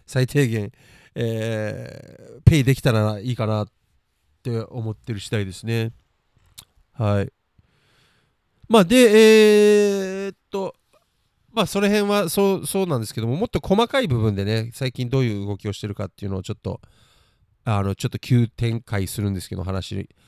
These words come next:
まあ、話していこうかなと思うんですけども、まあ、まあ、まずYouTubeですね。これもまあ、この前話したようなことを、本当に同じことしか言ってないですけど、もうちょっと細かく何をやったかっていうのをちょっと話していきましょうかね。え、話したのかな、これ前。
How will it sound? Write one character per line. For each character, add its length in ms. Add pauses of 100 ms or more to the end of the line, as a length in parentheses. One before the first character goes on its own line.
(300)
ま 360 (220)
あ、 60
話 200
し 40
て 40
い 40
こ 100
う 20
か 80
な 180
と 120
思 80
う 20
ん 40
で 40
す 80
け 60
ど 60
も、 140
ま 120
あ、 20
ま 140
あ、 40
ま 200
ず 80
YouTube 480
で 80
す 100
ね。 40
こ 140
れ 60
も 160
ま 200
あ、 80 (440)
こ 120
の 40
前 120
話 300
し 20
た 100
よ 80
う 20
な 100
こ 120
と 180
を、 80
本 200
当 100
に 60
同 180
じ 80
こ 80
と 100
し 80
か 80
言 100
っ 20
て 100
な 60
い 20
で 40
す 60
け 60
ど、 60
も 140
う 40
ち 100
ょ 40
っ 20
と 140
細 220
か 120
く 260 (360)
何 180
を 60
や 100
っ 20
た 140
か 80
っ 40
て 120
い 40
う 40
の 60
を 180 (340)
ち 100
ょ 20
っ 80
と 160
話 240
し 20
て 60
い 40
き 60
ま 80
し 80
ょ 60
う 100 (240)
か 100
ね。 200 (340)
え、 80
話 260
し 40
た 80
の 80
か 80
な、 100
こ 80
れ 80
前。 260